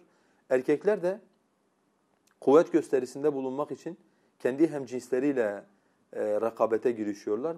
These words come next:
Bu da İslam'ın yasaklamış olduğu kavga, işte anarşi, kaos,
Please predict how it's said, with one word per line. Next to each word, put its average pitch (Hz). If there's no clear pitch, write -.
Bu 165
da 165
İslam'ın 139
yasaklamış 131
olduğu 127
kavga, 127
işte -
anarşi, 120
kaos, 120